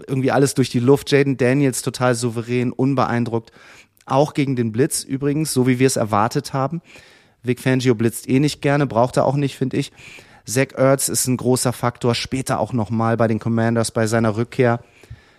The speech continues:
Ein Fast-Pick von Cooper DeJean in diesem Drive. Der Drive endet dann mit einem Field Goal. Zum Glück nur mit einem Field Goal. Dan Quinn ist so aggressiv in diesen ersten Drive gegangen. Warum kicken die am Ende das Field Goal? Muss er da nicht nochmal draufbleiben?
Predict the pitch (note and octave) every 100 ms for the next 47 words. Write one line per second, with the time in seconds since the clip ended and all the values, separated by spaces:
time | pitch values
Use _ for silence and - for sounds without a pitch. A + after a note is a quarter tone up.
0 | _ C3+ C3 E3 D#3+ - - F3 - -
1 | C3+ - E3+ E3 D#3+ C#3 C3 F3+ F3 D#3+
2 | C#3 C3 C3+ A#2+ B2 A#2+ A#2+ - - B2
3 | B2+ B2+ - C3+ D3+ D3+ C#3+ C#3+ - A#2+
4 | - - G3+ G#3 C3+ A#2+ C#3+ B2+ B2+ B3
5 | C4 A#3+ A3+ E3+ F3+ - A3+ G#3 C3 B2
6 | E3+ - - - - _ - D#3 B2+ -
7 | A3+ G#3+ C#3 - A#3 C#4+ A3+ G#3+ G3 -
8 | G#3 E3+ F3 D#3+ - D#3 D#3+ - D#3+ E3+
9 | E3+ - - - - C#3+ C#3+ - A2+ A2
10 | F#2+ G2 - - - - C#3 F#3 G#3 -
11 | G3+ - F3+ F3 D3+ C3 E3+ C#3+ C3 -
12 | D3+ D3 - A2+ F#2 - - D3 F#3 F3
13 | E3 D#3 B2+ G#2 D3+ D3+ D#3 D#3 G3 -
14 | D#3+ E3+ G#3+